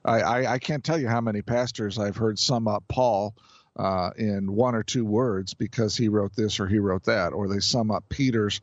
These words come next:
entire life because he wrote this or re-, he wrote that, or we sum up God's entire thinking on something because of something that was written in one part of the scriptures. We tend to re-, be very reductionistic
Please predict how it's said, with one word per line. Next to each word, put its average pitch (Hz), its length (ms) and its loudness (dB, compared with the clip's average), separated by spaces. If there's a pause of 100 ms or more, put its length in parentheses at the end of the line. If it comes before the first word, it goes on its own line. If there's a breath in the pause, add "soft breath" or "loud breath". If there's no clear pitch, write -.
(320 loud breath)
entire 113 420 2
life 110 280 0
because 107 320 -6
he 107 80 0
wrote 95 220 -2
this 113 280 -2
or 101 60 0
re-, 95 200 -4
he 95 160 0
wrote 95 240 0
that, 95 300 0 (320 loud breath)
or 117 180 2
we 110 180 2
sum 123 360 0
up 107 240 0
God's 117 420 0
entire 113 400 0
thinking 120 460 -4
on 98 180 -2
something 101 480 -2
because 101 400 0
of 98 100 0
something 101 400 -2
that 95 100 -2
was 95 200 0
written 101 300 0 (280 loud breath)
in 110 160 2
one 104 200 0
part 104 200 2
of 95 80 -2
the 92 80 -2
scriptures. 107 600 -2 (320 loud breath)
We 123 120 2
tend 160 320 2
to 151 80 2
re-, 117 180 0
be 117 200 0
very 131 320 2
reductionistic 123 1200 -2